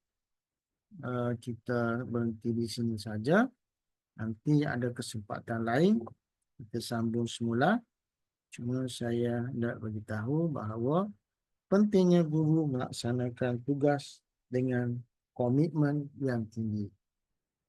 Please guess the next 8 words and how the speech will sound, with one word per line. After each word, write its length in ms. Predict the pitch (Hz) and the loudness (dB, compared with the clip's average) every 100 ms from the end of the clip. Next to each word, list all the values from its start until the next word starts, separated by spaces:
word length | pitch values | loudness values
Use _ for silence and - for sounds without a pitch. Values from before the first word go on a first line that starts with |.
| _ | _
Rugi 560 | 147 139 143 156 156 151 | -2 0 2 4 4 4
seorang 400 | 139 123 123 120 | 0 -2 -2 0
guru 400 | 123 131 147 143 | 0 2 2 4
yang 240 | 127 123 | 2 2
mengajar 560 | 120 123 127 117 127 120 | 0 0 0 0 2 2
lebih 320 | 120 120 120 | 2 2 0
kurang 240 | 120 120 110 | 0 0 0
saja, 480 | 110 107 120 165 | -4 -2 2 0